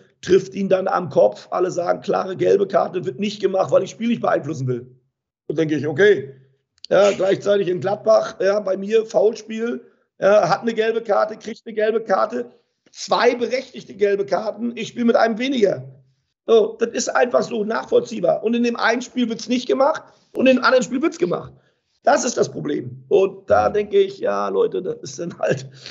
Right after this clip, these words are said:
da müssen wir uns nicht wundern, dass wir ständig nur noch diskutieren. Ja, und trotzdem,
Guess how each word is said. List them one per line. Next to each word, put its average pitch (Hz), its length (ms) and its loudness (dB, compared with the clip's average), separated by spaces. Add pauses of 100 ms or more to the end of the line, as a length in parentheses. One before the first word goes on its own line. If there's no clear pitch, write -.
(340)
da 170 100 4
müssen 190 160 6
wir 214 40 6
uns 196 80 2
nicht 180 120 -2
wundern, 190 240 4
dass 180 160 0
wir 180 120 2
ständig 165 340 -6
nur 165 100 -6
noch 151 100 0
diskutieren. 131 520 -14 (480)
Ja, 156 80 -12 (180)
und 156 200 -2
trotzdem, - 580 2